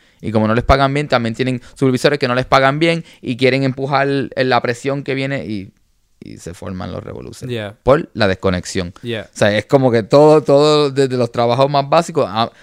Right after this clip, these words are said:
Speaker 1: pues, tienes, amor, alguien que le encanta lo que están haciendo y tienen la colecturía pom-, pompeada porque todo el mundo está súper feliz.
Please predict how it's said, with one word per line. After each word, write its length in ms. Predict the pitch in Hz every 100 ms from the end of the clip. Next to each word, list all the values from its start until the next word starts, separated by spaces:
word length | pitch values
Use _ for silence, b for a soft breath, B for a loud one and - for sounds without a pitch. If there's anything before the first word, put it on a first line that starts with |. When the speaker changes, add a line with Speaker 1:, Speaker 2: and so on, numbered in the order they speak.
| b _
Speaker 1:
pues, 240 | 110 - -
tienes, 320 | 120 117 113
amor, 320 | 117 120 120
alguien 280 | 120 127 120
que 120 | 120
le 60 | 110
encanta 440 | 101 113 127 147
lo 80 | 143
que 80 | 143
están 220 | 147 139
haciendo 400 | 139 127 120 117 b -
y 140 | 117
tienen 600 | 113 117 135 135 127 117 -
la 140 | 120
colecturía 680 | 120 113 120 123 139 135 127
pom-, 280 | 120 117 -
pompeada 500 | 120 107 131 143 139
porque 300 | 117 104 104
todo 80 |
el 60 | 110
mundo 160 | 117 117
está 120 | 117
súper 260 | 113 104
feliz. 280 | 104 92 92